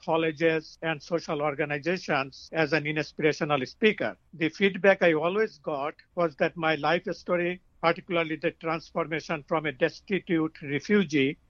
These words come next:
to an internationally recognized rocket scientist, in addition to many other extraordinary achievements that you just mentioned, was highly remarkable and would potentially inspire many other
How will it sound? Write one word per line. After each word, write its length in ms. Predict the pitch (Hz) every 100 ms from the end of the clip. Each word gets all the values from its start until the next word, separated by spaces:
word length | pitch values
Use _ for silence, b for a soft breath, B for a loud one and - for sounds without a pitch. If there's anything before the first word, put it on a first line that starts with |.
| _ -
to 120 | 165
an 160 | 160
internationally 880 | 156 147 165 156 147 175 151 151 151
recognized 640 | 147 151 160 135 147 143 -
rocket 320 | 143 151 160
scientist, 600 | - 151 147 160 143 - - _ _ _
in 160 | 170 160
addition 420 | 165 170 180 156
to 100 | 170
many 320 | 151 160 170 165
other 240 | 165 160
extraordinary 840 | 156 - - 190 185 175 160 156 151
achievements 640 | 139 - 185 165 165 139
that 160 | 160 160
you 80 | 143
just 280 | 151 -
mentioned, 560 | 147 151 160 190 147 143 - _ _ _ _
was 260 | - 160 139
highly 540 | - 165 180 170 165 -
remarkable 760 | 147 160 175 175 185 175 180 190 _ _ _ _ _ _
and 460 | 170 165 160 160 156 _ -
would 220 | 165 165 -
potentially 600 | 170 165 170 - 170 156 151
inspire 440 | 151 - 160 147
many 240 | 135 147 143
other 320 | 139 143